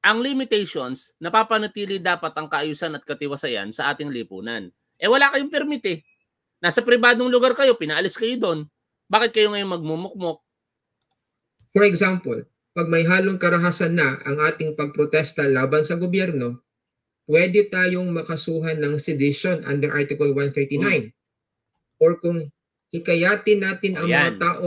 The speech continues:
Speaker 2: na gumawa ng karahasan o umalsa laban sa gobyerno, pwede tayong makasuhan ng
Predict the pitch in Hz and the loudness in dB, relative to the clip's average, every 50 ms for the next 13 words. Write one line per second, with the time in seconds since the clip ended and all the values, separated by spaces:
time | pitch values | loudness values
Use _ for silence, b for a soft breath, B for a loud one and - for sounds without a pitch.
0 | 170 160 156 151 139 147 151 151 151 156 165 160 160 160 156 151 - - 156 160 | 0 0 0 0 2 0 2 4 4 4 4 2 0 -2 -2 -2 -2 -2 -2 -2
1 | 160 175 196 190 - - 135 135 135 139 139 - _ _ _ _ _ _ - 143 | 0 -2 -2 -2 -2 -4 -4 -4 -4 -6 -8 -10 _ _ _ _ _ _ 0 0
2 | 151 - 180 170 175 175 180 185 - - 180 160 143 131 135 139 151 151 175 180 | 0 2 0 0 0 2 0 0 0 0 0 0 0 0 2 0 0 0 0 -2
3 | 175 - 202 185 196 208 190 208 208 202 180 156 135 131 143 - _ _ _ _ | -2 -4 -2 -2 0 2 4 4 4 2 2 -2 -4 -6 -8 -10 _ _ _ _
4 | _ _ _ _ _ _ _ _ _ _ _ _ _ _ _ _ - 151 160 180 | _ _ _ _ _ _ _ _ _ _ _ _ _ _ _ _ 0 2 2 4
5 | 208 202 220 214 202 - 196 190 196 196 190 185 180 180 - 175 175 - 185 185 | 2 2 2 0 -2 -2 -4 -4 -4 -4 -4 -4 -6 -4 -4 -6 -4 -4 -2 -2
6 | 175 180 180 175 170 170 165 170 | 0 0 0 0 0 0 -2 -2